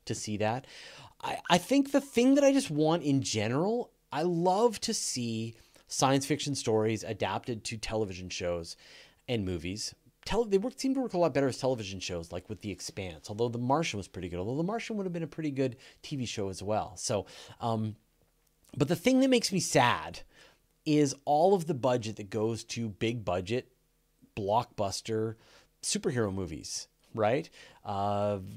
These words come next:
Star Wars movies. Uh, I would like to see people take more risks on orig-, adapting original book ideas to shows.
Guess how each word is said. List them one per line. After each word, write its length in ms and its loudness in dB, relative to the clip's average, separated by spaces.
Star 680 6
Wars 800 0
movies. 800 -8
Uh, 440 -6
I 200 -2
would 180 0
like 300 -2
to 100 -8
see 600 -4
people 260 -8
take 240 -10
more 360 -2
risks 760 -2
on 560 -6
orig-, 540 -4
adapting 800 2
original 760 4
book 360 0
ideas 720 -4
to 580 -2
shows. 580 2